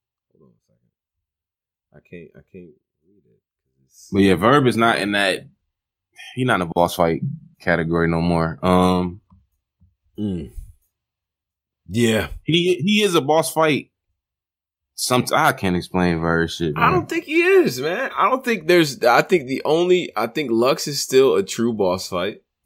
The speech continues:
Speaker 2: Lux and Mook are the boss fights.
Speaker 1: Yeah, there's still,
Speaker 2: And,
Speaker 1: because
Speaker 2: and you know who's another boss fight, man?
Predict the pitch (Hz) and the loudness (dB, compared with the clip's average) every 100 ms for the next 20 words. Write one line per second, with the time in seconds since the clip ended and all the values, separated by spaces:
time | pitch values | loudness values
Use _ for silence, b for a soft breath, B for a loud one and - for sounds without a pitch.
0 | _ _ - 95 127 143 143 113 117 - | _ _ -6 0 0 0 0 2 0 0
1 | 98 92 82 92 90 87 80 71 175 185 | 0 0 0 -2 -2 -8 -10 -6 -2 0
2 | 117 85 95 98 - - 117 90 98 120 | 0 -2 -4 -4 -6 -2 -2 -2 0 0
3 | 107 147 160 147 151 151 143 127 139 127 | 2 2 2 2 2 2 2 0 2 0
4 | 101 120 127 - 120 107 113 117 117 117 | 2 0 0 0 0 0 -2 -2 -4 -8